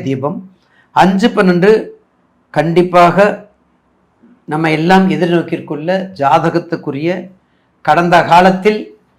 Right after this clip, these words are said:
கடகத்தில் இருந்த குரு அதிசாரத்தோட வக்ரத்தோட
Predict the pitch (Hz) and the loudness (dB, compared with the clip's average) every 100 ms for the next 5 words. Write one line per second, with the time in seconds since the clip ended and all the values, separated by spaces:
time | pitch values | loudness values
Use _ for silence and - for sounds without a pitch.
0 | _ _ - 165 180 202 220 - 208 185 | _ _ -6 0 2 4 2 2 0 0
1 | 165 160 160 120 135 220 254 - - - | -2 -2 -4 -4 0 2 2 0 -10 -20
2 | _ _ _ _ _ _ _ _ _ _ | _ _ _ _ _ _ _ _ _ _
3 | - 165 214 190 208 185 185 190 202 233 | -4 -2 -2 4 6 6 4 0 0 2
4 | 156 151 180 175 175 170 | 2 2 0 -2 0 0